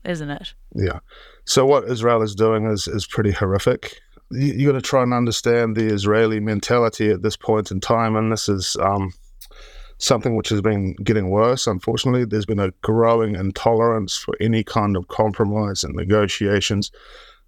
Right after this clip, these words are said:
Speaker 2: with the Palestinian cause, either with Gaza and Hamas or West Bank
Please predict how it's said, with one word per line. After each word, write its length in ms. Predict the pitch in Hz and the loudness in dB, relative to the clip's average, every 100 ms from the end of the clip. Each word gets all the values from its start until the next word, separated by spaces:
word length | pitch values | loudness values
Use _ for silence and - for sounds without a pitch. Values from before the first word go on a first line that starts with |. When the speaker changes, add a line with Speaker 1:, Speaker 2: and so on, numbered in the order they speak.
| - | -8
Speaker 2:
with 120 | - | -8
the 60 | - | -2
Palestinian 760 | 110 101 92 - 107 107 87 | 2 2 0 0 0 0 0
cause, 380 | - 110 104 95 | 2 2 2 2
either 300 | 98 101 98 | 0 2 2
with 180 | 95 - | 0 0
Gaza 440 | 101 98 98 98 | 0 2 0 0
and 100 | 95 | 0
Hamas 560 | - 104 104 104 104 - | -2 -2 0 0 -2 -2
or 220 | - 95 85 - | -2 -2 -2 -2
West 340 | 92 101 - | 0 0 0
Bank 560 | - 101 101 101 - | -2 0 0 -4 -8